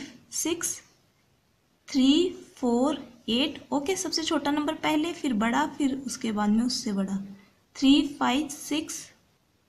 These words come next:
टू एट नाइन वन फ़ाइव नाइन। ओके, हर नंबर को अपने ने ascending order में arrange कर दिया, हर नंबर की हर digits को। okay, then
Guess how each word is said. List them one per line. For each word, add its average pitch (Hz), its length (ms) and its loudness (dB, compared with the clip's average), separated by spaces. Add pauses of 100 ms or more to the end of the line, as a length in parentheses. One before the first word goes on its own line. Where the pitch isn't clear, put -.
(400)
टू 285 420 4
एट 233 360 0
नाइन 220 380 0 (680)
वन 226 420 4
फ़ाइव 247 540 -2 (460)
नाइन। 190 460 0 (340)
ओके, 269 280 -4 (400)
हर 262 140 2
नंबर 302 300 0
को 320 120 -2
अपने 320 180 -2
ने 330 120 0
ascending 285 420 2
order 294 200 0
में 311 140 0
arrange 285 280 0
कर 302 160 -4
दिया, 311 260 -4 (440)
हर 269 100 6
नंबर 269 400 4
की 330 140 0
हर 269 160 2
digits 233 560 4
को। 240 200 -2
okay, 254 180 -4 (680)
then 285 240 4